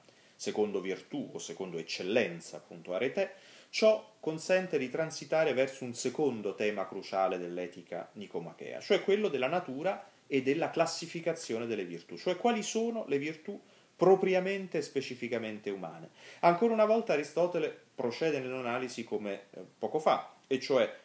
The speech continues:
non si può trattare di virtù proprie dell'anima vegetativa o nutritiva, perché queste sono di tutti i viventi, piuttosto si può trattare delle virtù proprie dell'anima sensitiva,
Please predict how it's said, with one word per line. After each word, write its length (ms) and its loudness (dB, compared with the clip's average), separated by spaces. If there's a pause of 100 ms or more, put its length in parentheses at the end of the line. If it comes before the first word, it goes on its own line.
(120)
non 220 4
si 160 -6
può 140 0
trattare 480 2
di 140 -8
virtù 400 -4
proprie 380 2
dell'anima 540 0
vegetativa 1000 -4
o 80 -6
nutritiva, 680 -6
perché 300 -8
queste 320 -8
sono 180 -10
di 160 -10
tutti 300 -14
i 20 -10
viventi, 560 -6 (340)
piuttosto 460 2
si 180 -6
può 140 -2
trattare 540 -2
delle 180 0
virtù 340 -6
proprie 380 -2
dell'anima 480 -2
sensitiva, 880 -6